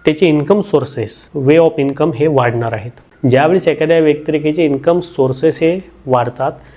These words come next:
तेव्हा निश्चितपणे घर असेल, जागा असेल, बांधकाम असेल, हे प्रश्नसुद्धा मार्गी लागायला सुरुवात होतात. मेन पॉइंट असा आहे की होणारे जे खर्च आहेत किंवा ज्याला आपण म्हणू चुकीच्या पद्धतीमध्ये जाणारा पैसा आहे, हा कुठेतरी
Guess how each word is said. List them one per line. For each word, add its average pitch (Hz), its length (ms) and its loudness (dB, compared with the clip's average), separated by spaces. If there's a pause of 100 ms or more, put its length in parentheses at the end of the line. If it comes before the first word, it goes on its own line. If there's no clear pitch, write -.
(240)
तेव्हा 127 260 2
निश्चितपणे 170 640 0
घर 143 340 2
असेल, 139 520 -4 (360)
जागा 131 300 2
असेल, 135 320 0
बांधकाम 131 500 -4
असेल, 139 520 -8 (200)
हे 147 60 2
प्रश्नसुद्धा 147 560 -2
मार्गी 131 340 2
लागायला 123 340 0
सुरुवात 120 420 -2
होतात. 127 200 -14 (380)
मेन 143 320 4
पॉइंट 226 280 0
असा 214 160 2
आहे 202 120 2
की 220 440 0 (260)
होणारे 175 380 2
जे 180 140 2 (120)
खर्च 151 320 0
आहेत 117 220 -4 (340)
किंवा 160 200 4
ज्याला 156 220 2
आपण 156 180 -2
म्हणू 160 180 0
चुकीच्या 160 480 -2
पद्धतीमध्ये 151 600 0
जाणारा 147 340 0
पैसा 143 460 -2
आहे, 120 240 -4 (380)
हा - 120 -6
कुठेतरी 135 460 0